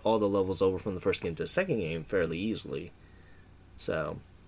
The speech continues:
I've been just playing with the new added stuff that they added into, because they added coverage and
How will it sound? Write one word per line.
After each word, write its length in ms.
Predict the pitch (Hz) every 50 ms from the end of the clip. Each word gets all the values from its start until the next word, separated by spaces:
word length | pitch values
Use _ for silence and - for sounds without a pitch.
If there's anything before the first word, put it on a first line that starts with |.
| - - - - - -
I've 160 | 123 117 104
been 240 | 117 117 110 104 98
just 340 | 90 107 101 - - - -
playing 440 | - - 151 135 131 123 117 110 107
with 140 | 107 107
the 100 | - 107
new 320 | 98 101 101 101 101 101 104 -
added 360 | 101 104 104 101 98 95 87
stuff 280 | - - - 107 92 -
that 160 | - 95 87
they 120 | - 95 87
added 300 | 87 87 87 80 80 -
into, 560 | - 101 92 90 - - - 113 101 87 85 82
because 340 | 78 87 - - 90 80 -
they 120 | - 85
added 280 | 85 85 85 87 82 -
coverage 580 | - - 90 82 - 87 85 82 82 80 -
and 200 | 85 82 82 80